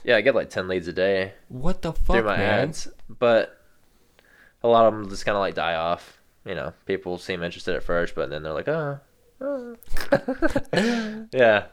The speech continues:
Speaker 1: So, I mean, a lot of people think it's a scheme, a scam. Um, there are a lot of, like, pyramid schemes and stuff out there, so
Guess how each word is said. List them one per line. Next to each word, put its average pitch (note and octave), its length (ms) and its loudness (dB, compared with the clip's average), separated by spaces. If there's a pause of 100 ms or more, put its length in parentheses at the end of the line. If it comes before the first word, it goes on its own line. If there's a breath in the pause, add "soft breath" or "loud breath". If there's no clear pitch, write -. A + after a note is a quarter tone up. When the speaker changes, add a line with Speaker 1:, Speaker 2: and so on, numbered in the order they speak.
(540 loud breath)
Speaker 1:
So, G#2+ 460 4 (300 soft breath)
I C#3 60 0
mean, C3 100 4
a C3+ 60 10
lot E3+ 80 8
of E3+ 60 2
people C#3 180 4
think C3 160 4
it's - 120 -4
a A2 60 -4
scheme, A2 380 2 (100)
a G#2 100 0
scam. G#2 440 -2 (400 soft breath)
Um, G#2 220 0
there A#2+ 120 6
are A#2+ 120 8
a A2+ 60 6
lot G#2+ 160 4
of, G#2 60 4
like, G2 240 -2
pyramid G2 340 0
schemes F#2+ 280 -6
and F#2 80 -10
stuff F#2 200 0
out F2+ 100 2
there, F2 180 2
so F2 340 -2